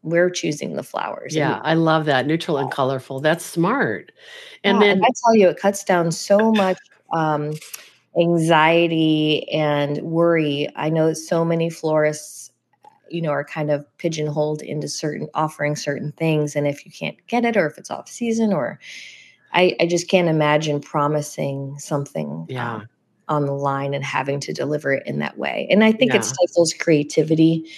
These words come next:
Speaker 1: too, because we have some farmers that will come here and say, "I have, like, two bunches of this. Can you use it?" And we absolutely can. So I think that's how we can support our local farms too. Um,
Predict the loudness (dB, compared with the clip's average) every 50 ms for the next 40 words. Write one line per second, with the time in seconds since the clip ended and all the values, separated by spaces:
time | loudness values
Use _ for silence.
0 | -20 -20 -20 -16 -8 -2 2 2 2 4 2 4 4 6 4 4 2 0 2 2
1 | 4 4 4 2 2 0 2 2 2 4 4 4 4 4 4 2 2 0 0 2
2 | 2 2 2 2 0 -2 -2 0 2 2 2 0 -2 -4 -8 -16 -20 -20 _ _
3 | -4 0 2 4 4 4 2 2 2 2 2 0 0 -2 _ -10 -4 0 0 2
4 | 2 0 -2 -4 -2 -2 0 2 2 0 -2 -4 -6 -6 -6 -6 -6 -6 -10 -6
5 | -2 -2 0 2 2 0 0 0 0 0 0 0 -4 -6 -4 -4 -4 -4 -4 -4
6 | -4 -4 -4 -6 -10 -12 -10 -6 -4 -4 -2 -2 0 2 2 2 2 0 -2 -2
7 | -4 -10 -18 _ -6 -6 -4 -2 -2 -4 -6 -6 -4 0 0 0 0 0 -2 -2
8 | 0 0 0 0 0 -2 -4 -4 -4 -6 -6 -6 -6 -10 -12 -14 _ -20 -20 -20
9 | -20 -20 -20 -6 0 2 2 2 2 2 2 2 2 0 -2 -4 -2 0 0 0
10 | -2 -2 0 2 2 2 0 -2 -2 -2 -2 -2 -2 -4 -6 -6 -4 0 2 2
11 | 2 2 0 -2 -2 -2 -2 -2 -4 -4 -2 -2 0 0 0 -2 -4 -6 _ -20
12 | -20 -20 -20 _ _ _ -2 0 2 2 2 2 0 -4 -2 2 4 6 6 6
13 | 6 4 2 0 0 -2 -2 0 -2 -2 -4 -6